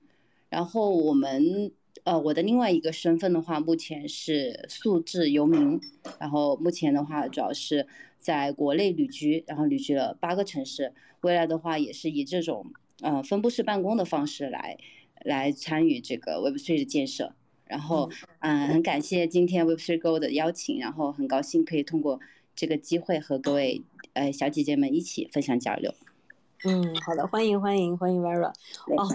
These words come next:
Speaker 2: 那我觉得分布式，我觉得你们应该都在分布式，
Speaker 1: <laughs>
Speaker 2: 我们下回可以开个，开个局聊聊分布式办公。<laughs>
Speaker 1: 可以的，可以的。
Speaker 2: <laughs> OK，好，那，那来，接下来那个修齐来吧。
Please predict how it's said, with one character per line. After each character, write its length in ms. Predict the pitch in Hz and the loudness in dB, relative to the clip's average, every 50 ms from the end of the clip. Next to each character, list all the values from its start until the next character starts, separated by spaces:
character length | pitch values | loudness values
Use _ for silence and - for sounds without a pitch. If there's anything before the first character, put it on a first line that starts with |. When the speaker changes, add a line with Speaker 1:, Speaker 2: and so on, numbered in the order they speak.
| - 180 | 0 0
Speaker 2:
那 120 | 214 220 | 0 0
我 120 | 196 170 | 0 -2
觉 160 | 165 - 175 170 | -2 -2 0 0
得 120 | 190 196 | 0 0
分 220 | - - 233 240 240 | 0 -2 -2 0 2
布 80 | 240 | 0
式， 160 | 208 - 214 190 | 0 0 -2 0
我 120 | 180 170 | 0 0
觉 140 | 170 - 185 | 0 -2 -2
得 140 | 185 233 233 | 0 0 0
你 100 | 214 185 | 0 -2
们 160 | 175 170 180 | -4 -4 -4
应 80 | 185 | -4
该 100 | 196 208 202 | -2 -2 -2
都 140 | 202 226 226 | -2 0 0
在 160 | 220 240 233 220 | 0 0 0 -2
分 160 | - 214 - | -4 -8 -12
布 120 | 190 180 | -12 -14
式， 280 | 180 - - - - 247 | -16 -16 -10 -8 -8 -6
Speaker 1:
<laughs> 20 | |
Speaker 2:
我 80 | - 165 | -6 -10
们 100 | 196 185 | -12 -8
下 220 | - - 240 220 | -4 -2 -2 0
回 140 | 208 190 196 | 0 0 -2
可 180 | - - 190 202 | 0 0 0 2
以 100 | 202 196 | 2 0
开 300 | - - - 196 208 214 | -2 -6 -6 -4 -4 -4
个， 100 | 214 196 - _ _ - - _ _ | -6 -10 -12 _ _ -20 -20 _ _
开 160 | - 240 226 | -4 -2 0
个 120 | 214 226 | 0 0
局 220 | 202 - - 175 185 | -2 -2 -6 -6 -4
聊 160 | 180 175 175 | -2 -2 -2
聊 160 | 196 214 220 | -2 -2 -4
分 220 | 214 - 233 233 233 | -4 -6 -6 -4 -4
布 80 | 240 | -6
式 160 | 240 - 240 | -6 -6 -6
办 220 | 214 254 254 247 226 | -6 -4 -4 -4 -4
公。 220 | 202 196 196 196 - _ _ | -4 -2 -4 -4 -6 _ _
<laughs> 420 | 370 427 427 - - 403 403 - _ | -4 -4 -4 -2 -6 -6 -6 -6 _
Speaker 1:
可 140 | - - 196 | -2 0 2
以 160 | 220 247 - - | 2 2 0 0
的， 120 | 151 160 | -2 -2
可 140 | - 185 170 | 0 -2 -2
以 100 | 147 - | -2 -4
的。 160 | - - - - _ _ | -10 -18 -20 -20 _ _
Speaker 2:
<laughs> 1300 | - 427 - - 415 403 - 359 359 - _ - - _ _ _ - - - - - - _ _ - - - | -4 -4 0 0 -2 -2 -2 -6 -8 -10 _ -20 -20 _ _ _ -10 -10 -10 -12 -18 -20 _ _ -20 -12 -8
OK， 420 | 202 196 196 - - 185 190 214 - - | -6 -6 -6 -2 -2 -2 -2 -2 -2 -2
好， 180 | - 151 147 | -2 -2 0
那， 180 | 180 220 220 214 | 0 0 0 0
那 140 | 233 226 220 | 0 0 2
来， 260 | 214 208 196 196 202 | 2 2 2 0 0
接 140 | - 233 233 | -2 -2 0
下 140 | 240 240 | 0 0
来 200 | 226 208 190 190 196 | 2 0 0 -2 -2
那 240 | 190 196 208 196 185 | -4 -4 -4 -4 -2
个 240 | - 185 185 196 | -2 -4 -4 -4
修 140 | 190 - 269 285 | -2 -2 -2 0
齐 120 | - 262 | 0 -2
来 160 | 233 208 202 | -2 -2 -2
吧。 200 | 196 208 220 233 | -2 -4 -6 -8